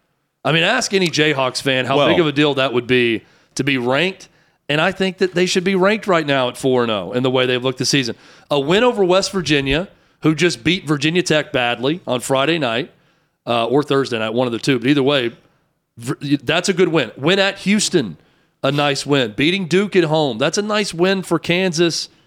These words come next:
Speaker 1: They should be on the tail end of that top twenty-five.
Speaker 2: Minnesota closed, uh, uh, giving, no,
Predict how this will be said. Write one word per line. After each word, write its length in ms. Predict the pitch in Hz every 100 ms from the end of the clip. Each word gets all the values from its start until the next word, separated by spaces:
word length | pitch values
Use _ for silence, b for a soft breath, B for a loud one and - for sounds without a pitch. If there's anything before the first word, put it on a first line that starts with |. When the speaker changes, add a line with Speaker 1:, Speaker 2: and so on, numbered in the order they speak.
| b b
Speaker 1:
They 160 | 127 170
should 180 | 160 143
be 120 | 143
on 140 | 131
the 80 | 123
tail 420 | 104 - 147 135
end 120 | 127 113
of 40 |
that 140 | 113 -
top 200 | 120 101
twenty-five. 420 | 107 95 98 90
Speaker 2:
Minnesota 480 | 117 110 120 117 95
closed, 640 | 101 104 95 85 - - _ -
uh, 380 | 95 87 82 76 - _
uh, 140 | 98 - - _ _ _ _ _ _ _
giving, 480 | 113 107 101 90 85
no, 220 | 110 87